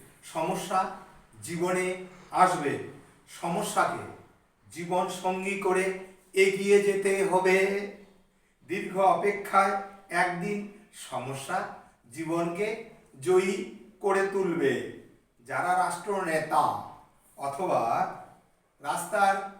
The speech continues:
হতদরিদ্র, তাদেরও আছে সমস্যা। সমস্যা একটি ছোট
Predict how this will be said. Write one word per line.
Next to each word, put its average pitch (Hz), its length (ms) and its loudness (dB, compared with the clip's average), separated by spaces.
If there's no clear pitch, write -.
হতদরিদ্র, 175 720 -2
তাদেরও 180 420 2
আছে 214 160 -2
সমস্যা। 196 440 0
সমস্যা 165 440 -4
একটি 247 320 -10
ছোট - 180 -2